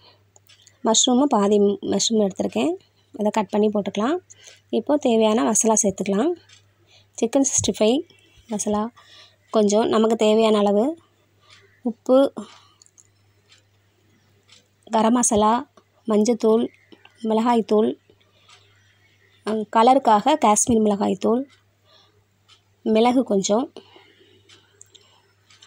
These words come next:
இது கார்ன்ஃப்ளவர் மாவு ரெண்டு ஸ்பூன், மைதா மாவு ரெண்டு ஸ்பூன் போட்டு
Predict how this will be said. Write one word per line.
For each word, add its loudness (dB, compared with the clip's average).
இது -2
கார்ன்ஃப்ளவர் 0
மாவு 4
ரெண்டு 0
ஸ்பூன், 4
மைதா 2
மாவு 2
ரெண்டு 0
ஸ்பூன் -2
போட்டு -2